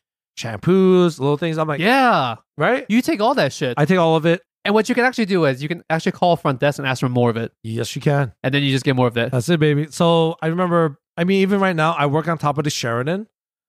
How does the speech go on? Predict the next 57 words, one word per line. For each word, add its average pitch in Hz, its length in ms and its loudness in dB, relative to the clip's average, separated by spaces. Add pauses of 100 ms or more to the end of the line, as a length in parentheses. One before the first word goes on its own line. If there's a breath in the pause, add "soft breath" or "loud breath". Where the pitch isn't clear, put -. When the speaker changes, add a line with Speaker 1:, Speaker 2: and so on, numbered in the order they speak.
(140)
Speaker 1:
What's 139 200 -2
great 220 180 2
about 147 280 0
it 160 80 -4
is 139 120 0
that, 147 100 0
like, 143 180 -2
if 135 120 -4
I 170 80 -2
ever 170 220 0
just 156 200 -6
need, 165 160 -2
like, 160 160 -2
little, 180 440 0 (560)
uh, 156 200 2
you 190 60 2
know, 160 100 4
toiletries, 175 680 2
like, 127 180 -2
little 143 200 0
mouthwashes, 151 1120 0
toothbrushes, 151 1000 0 (400)
they 147 80 -4
have 104 100 -2
slippers, 143 760 -2 (400)
like, 131 200 -2
you 156 60 -2
know, 135 80 -2
temporary 143 400 -2
slippers 143 460 -8
even. 160 320 -4 (180)
Speaker 2:
Oh, 175 240 2 (340)
wait. 139 240 0
Speaker 1:
Oh. - 360 -6
Speaker 2:
But 196 100 2
you 208 80 2
don't 240 160 0
work 190 260 -2
at 175 140 -2
the 165 80 0
hotel. 143 300 0
You 143 120 0
work 170 180 0
adjacent 160 540 -2
to 151 60 -4
the 127 120 0
hotel. 123 300 0
So 131 120 -4
how 139 80 2
do 160 80 0
you 139 60 -6
get 143 200 -2
the - 80 -2
stuff - 240 -4
from 131 80 -10
the 117 80 -6
hotel? 117 340 -2